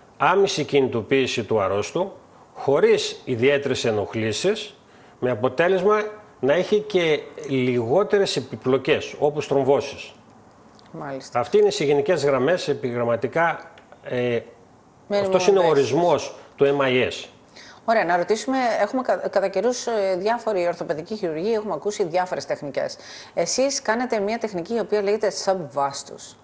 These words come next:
Speaker 2: Θέλετε να μας πείτε τι ακριβώς είναι η ολική αρθροπλαστική ελάχιστης επεμβατικότητας που ονομάζεται subvastus, γιατί η προσπέλαση είναι αυτή που διαφοροποιεί τη μέθοδο.
Speaker 1: Ακριβώς. Ε, όπως σωστά είπατε, είναι προσπέλαση.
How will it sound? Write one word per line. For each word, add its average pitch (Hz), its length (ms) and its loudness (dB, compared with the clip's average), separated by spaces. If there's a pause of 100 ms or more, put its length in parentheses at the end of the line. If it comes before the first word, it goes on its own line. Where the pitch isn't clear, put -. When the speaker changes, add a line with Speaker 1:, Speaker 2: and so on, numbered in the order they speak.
(400)
Speaker 2:
Θέλετε 247 240 0
να 254 60 0
μας 214 140 -4
πείτε 233 200 0
τι 226 140 -2
ακριβώς 220 420 -2
είναι 220 180 -4
η 196 60 0
ολική 185 680 0
αρθροπλαστική 175 720 -6
ελάχιστης 190 460 0
επεμβατικότητας 175 800 -4 (360)
που 190 100 -4
ονομάζεται 190 600 0 (100)
subvastus, 190 560 -2
γιατί 170 240 -2
η 175 240 -2
προσπέλαση 208 600 -2
είναι 143 80 -6
αυτή 143 200 -10
που 143 200 -10
διαφοροποιεί 135 800 -4
τη 143 100 -8
μέθοδο. 135 500 -8 (800)
Speaker 1:
Ακριβώς. 139 600 0 (500)
Ε, 131 140 2
όπως 156 220 0
σωστά 151 280 2
είπατε, 160 280 0
είναι 175 120 4
προσπέλαση. 123 800 0